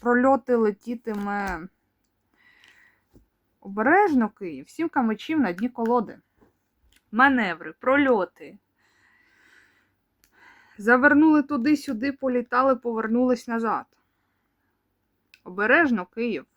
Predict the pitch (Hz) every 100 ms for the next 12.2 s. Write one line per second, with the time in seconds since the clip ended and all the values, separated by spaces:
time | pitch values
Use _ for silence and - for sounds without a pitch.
0 | - 220 269 - - _ 233 277 240 226
1 | 220 233 - _ 190 220 - - 214 226
2 | - _ _ _ _ - - _ - -
3 | 233 233 311 277 247 214 262 370 381 254
4 | 180 175 - - 285 311 254 - 226 226
5 | - 220 - - 302 214 220 185 226 226
6 | - 214 240 - 175 185 190 _ _ 156
7 | - _ _ _ _ _ _ _ _ 202
8 | 202 220 254 254 - 208 - 220 185 165
9 | 190 190 190 214 220 214 170 165 165 _
10 | 180 151 - _ _ _ _ _ _ _
11 | _ _ _ - 269 339 220 170 156 -
12 | -